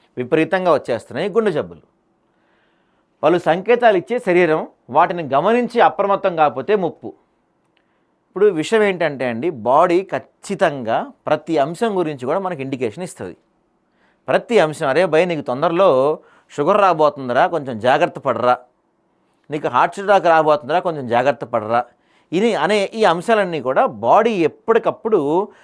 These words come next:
మన శరీరానికి కొన్ని ఇండికేషన్స్ ఇస్తూ ఉంటది. మనమే, "ఆ, లైట్లే, గ్యాస్ నొప్పి," గ్యాస్ అంటే ఏదో ఒక టాబ్లెట్ ఏరా భయ్, జ్వరం వచ్చిందంటే డోలో ఏరా భయ్, మన సొంత వైద్యం ఎక్కువ ఉంటుంది అనమాట.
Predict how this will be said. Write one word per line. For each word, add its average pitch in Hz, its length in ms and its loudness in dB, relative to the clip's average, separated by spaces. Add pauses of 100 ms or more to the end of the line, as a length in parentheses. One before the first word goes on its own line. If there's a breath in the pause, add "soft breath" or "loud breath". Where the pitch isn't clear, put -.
(180 soft breath)
మన 143 140 2
శరీరానికి 226 480 4
కొన్ని 185 200 0
ఇండికేషన్స్ 202 460 -4
ఇస్తూ 190 280 -6
ఉంటది. 143 280 -8 (1080)
మనమే, 185 400 2
"ఆ, 175 360 2
లైట్లే, 139 520 -6
గ్యాస్ 117 340 -4
నొప్పి," 127 460 -10
గ్యాస్ 143 280 2
అంటే 160 220 2
ఏదో 160 180 4
ఒక 143 80 4
టాబ్లెట్ 131 420 2
ఏరా 120 160 2
భయ్, 110 200 -4 (600)
జ్వరం 147 240 2
వచ్చిందంటే 170 380 -2
డోలో 165 360 6
ఏరా 143 220 4
భయ్, 120 220 -4
మన 156 120 -2
సొంత 165 240 -4
వైద్యం 175 300 0
ఎక్కువ 156 200 -6
ఉంటుంది 92 220 -12
అనమాట. 82 180 -20